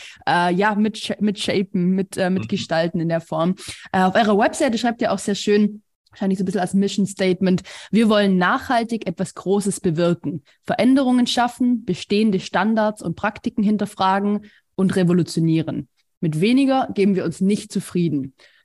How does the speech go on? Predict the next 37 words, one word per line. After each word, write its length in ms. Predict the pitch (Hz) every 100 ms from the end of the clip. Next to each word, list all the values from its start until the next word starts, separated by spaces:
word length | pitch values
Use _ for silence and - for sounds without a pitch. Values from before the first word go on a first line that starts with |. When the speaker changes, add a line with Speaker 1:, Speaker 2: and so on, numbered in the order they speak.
| -
Speaker 1:
Das 160 | 185
ist 200 | 202 190
auf 160 | - 185
jeden 280 | 196 254 262
Fall, 260 | 233 214
äh, 40 | 214
eine 360 | 196 202 196
Ansage. 640 | - 247 180 147 170 185 247 - - -
Wie 240 | 202 320
Speaker 2:
<laughs> 100 | 339
Speaker 1:
genau 480 | 254 262 240 226 262 254
schaut 360 | - 302 294
sowas 300 | - 294 285
denn 160 | - 240
im 80 | 240
operativen 800 | 233 233 220 - 254 233 226 -
Tagesgeschäft 680 | 233 226 220 208 - 175 180
oder 80 |
im 100 | 196
Arbeitsalltag 840 | 196 196 196 185 - 170 165 165 156
jetzt 180 | 143 -
aus? 240 | 143 151
Wie 120 | 202
erinnert 320 | 208 208 214
ihr 60 | 180
euch 100 | 175
da 120 | 165
immer 180 | 170 160
wieder 160 | 160 151
dran, 260 | 156 147
dass 160 | 147 170
ihr 80 | 160
die 100 | 160
Blickrichtung 760 | 185 185 - 165 - 160 143
da 100 | 165
drauf 300 | - 156 147
auch 220 | 156 -